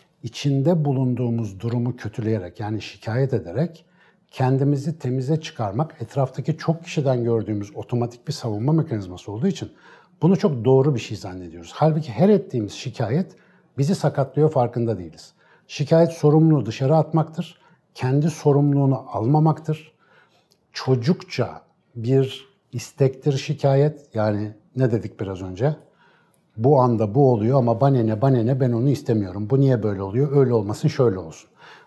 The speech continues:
Bu çocukça bir istektir. Düşük bir zeka düzeyine ait bir ifadedir. Dolayısıyla buradan çıkıp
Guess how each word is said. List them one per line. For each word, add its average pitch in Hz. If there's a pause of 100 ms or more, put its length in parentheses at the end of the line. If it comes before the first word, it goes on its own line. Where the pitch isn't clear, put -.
(120)
Bu -
çocukça 156
bir 101
istektir. - (640)
Düşük 139
bir 156
zeka 135
düzeyine 127
ait 104
bir -
ifadedir. 117 (540)
Dolayısıyla 156
buradan 143
çıkıp -